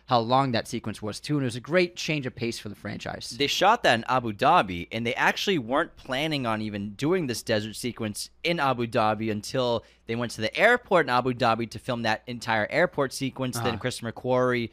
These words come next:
Speaker 2: kind of discovered the desert there as well, and that's where they decided to do that sequence of Ilsa hiding out from the governments.
Speaker 1: Oh, nice. Yeah, we're, we're, we're here. Why not? <laughs>
Speaker 2: Yeah,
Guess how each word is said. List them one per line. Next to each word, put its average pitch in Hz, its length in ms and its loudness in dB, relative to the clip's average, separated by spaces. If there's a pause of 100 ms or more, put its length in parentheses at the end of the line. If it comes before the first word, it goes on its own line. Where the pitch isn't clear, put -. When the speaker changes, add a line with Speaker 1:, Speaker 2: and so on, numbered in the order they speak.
(260)
Speaker 2:
kind 117 200 -2
of 110 60 -4
discovered 110 420 -2
the 98 80 -6
desert 117 400 -2
there 107 180 0
as 98 160 -6
well, 117 280 2
and 98 120 -2
that's 107 160 -2
where 123 100 -4
they 110 100 -6
decided 104 460 -2
to - 100 -16
do 110 140 -2
that 98 180 -2
sequence - 420 -6
of 101 140 -8
Ilsa 113 360 -2
hiding 107 400 0
out 101 180 -2
from 101 120 -12
the 95 80 -8
governments. 92 560 -6
Speaker 1:
Oh, 269 120 2
nice. 285 260 0
Yeah, - 160 -6
we're, 131 180 -4
we're, 147 120 4
we're 156 160 4
here. 175 180 8
Why 127 160 2
not? 143 300 -2
<laughs> - 40 -12
Speaker 2:
Yeah, 170 240 6